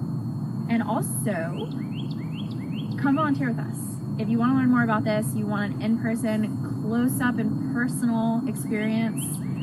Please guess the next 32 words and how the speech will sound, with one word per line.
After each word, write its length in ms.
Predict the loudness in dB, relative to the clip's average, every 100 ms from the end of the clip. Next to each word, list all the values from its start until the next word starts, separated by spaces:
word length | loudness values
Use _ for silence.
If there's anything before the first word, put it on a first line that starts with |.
| -4 -4 -4 -4
every 200 | -6 -6
Saturday, 540 | -8 -6 -6 -8 -8 -8
come 140 | -6 -6
volunteer 420 | -6 -6 -6 -6
with 120 | -4
us. 140 | -6
There's 160 | -6 -6
a 60 | -6
forest 280 | -6 -6
restoration 540 | -4 -6 -4 -4 -2 -2
project 320 | -2 -4 -2
going 280 | 0 2 2
on 360 | 2 0 0 -2 -4 -8 -6
from 180 | -4 -2
nine 260 | 0 2 2
to 120 | 2
noon. 720 | 2 2 2 0 0 -4 -4 -4
Um, 1200 | -4 -4 -4 -4 -4 -6 -6 -6 -6 -6 -6 -2
you 220 | 0 2
could 240 | 2 0 0 2
even 500 | 2 4 4 2 0
come 300 | 0 4 4
volunteer 500 | 4 4 2 2 0
with 160 | 0
me 380 | 2 2 4 4
here 280 | 2 2 0
at 120 | 0
the 80 | 0
lovely 480 | 0 2 2 2 0
Kirkwood 420 | 0 -2 0 -2
Urban 340 | -2 -2 0 -2
Forest. 840 | -2 -2 -2 -4 -4 -4 -4 -4